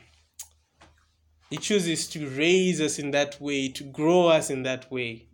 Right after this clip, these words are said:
Two days ago, I was watching, um, a testimony. I was watching with Laura of, what's her name?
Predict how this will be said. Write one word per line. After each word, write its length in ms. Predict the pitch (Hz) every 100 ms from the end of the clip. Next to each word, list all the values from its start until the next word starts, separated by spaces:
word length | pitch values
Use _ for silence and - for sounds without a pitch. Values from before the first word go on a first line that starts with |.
| - _ _ _ _ _ _ _ -
Two 180 | 208
days 380 | 170 180 190 185
ago, 320 | 160 143 156
I 140 | 151 143
was 280 | 139 127 131
watching, 600 | 139 156 156 151 135 135
um, 420 | 127 120 117 117 - _ _ - - _ _ _ 131
a 60 |
testimony. 1120 | 127 160 151 - - 156 135 135 127 131 160 _ _ _ _ _ _ _ _ _ _ _ _ _ -
I 120 | 131 135
was 180 | 131
watching 260 | 131 151 147
with 100 | 131
Laura 300 | 131 135 131
of, 300 | 123 131 - - - - -
what's 180 | 180 180
her 80 | 143
name? 320 | 143 135